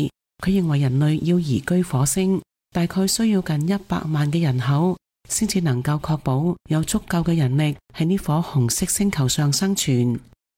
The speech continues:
最近，佢喺回答一位知名 YouTube 賬號 Lex Fridman 有關人類是否有可能探索更深層太空 Deep Space 嘅問題時，佢話，咁就係點解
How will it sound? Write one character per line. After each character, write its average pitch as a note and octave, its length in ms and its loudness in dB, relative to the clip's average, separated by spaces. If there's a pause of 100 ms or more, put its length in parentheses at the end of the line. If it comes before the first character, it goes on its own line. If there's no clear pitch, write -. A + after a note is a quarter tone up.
最 F3+ 160 0
近， E3 360 0 (280)
佢 D#3 140 -2
喺 E3 180 0
回 F3 160 2
答 E3 300 -2
一 F#3 80 -2
位 D#3+ 280 2
知 G#3 220 0
名 D#3 200 2
YouTube F3+ 500 0
賬 E3 220 -2
號 D3 400 0 (160)
Lex F#3+ 400 0
Fridman C3 560 -2 (160)
有 C#3+ 180 0
關 G3 260 0
人 C3 160 0
類 D3 200 2
是 - 160 -4
否 D3 260 0
有 E3 220 2
可 D#3+ 180 0
能 B2+ 340 0 (100)
探 E3 220 -2
索 D#3 300 -4
更 D#3+ 220 0
深 G3 260 -2
層 B2 240 -2
太 D#3 180 -2
空 G3 380 0 (180)
Deep G3 120 0
Space G3 460 -2
嘅 - 120 -6
問 D3+ 220 0
題 C3 200 0
時， B2+ 400 0 (300)
佢 D#3 180 0
話， D#3 360 2 (260)
咁 D3 140 0
就 E3+ 160 -2
係 C#3+ 200 2
點 C#3 220 0
解 D3+ 380 0